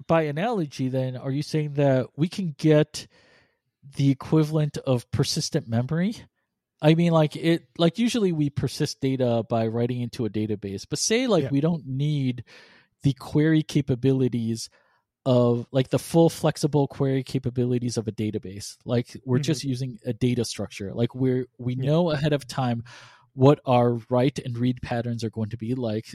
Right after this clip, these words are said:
Speaker 1: and so we choose this specific data structure. Then it might be possible to just use that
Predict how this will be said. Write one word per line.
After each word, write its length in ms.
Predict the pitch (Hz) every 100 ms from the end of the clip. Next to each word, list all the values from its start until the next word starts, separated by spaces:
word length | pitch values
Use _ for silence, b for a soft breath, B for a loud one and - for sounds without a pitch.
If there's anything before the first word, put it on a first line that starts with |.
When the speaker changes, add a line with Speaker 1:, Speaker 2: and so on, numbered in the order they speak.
| -
Speaker 1:
and 140 | 120
so 100 | 127
we 140 | 117
choose 500 | 110 - - 139 123
this 220 | 117 123 -
specific 640 | - 123 - 120 120 -
data 260 | 117 113 107
structure. 580 | - 104 - - 98 - b b b -
Then 560 | 135 160 147 131 123 - _ _ _ _ _ _ -
it 140 | 139
might 160 | 135 196
be 80 | 240
possible 760 | - - 147 170 - 143 123 117
to 160 | -
just 280 | 117 123 110
use 380 | 120 135 143 120
that 320 | 117 143 165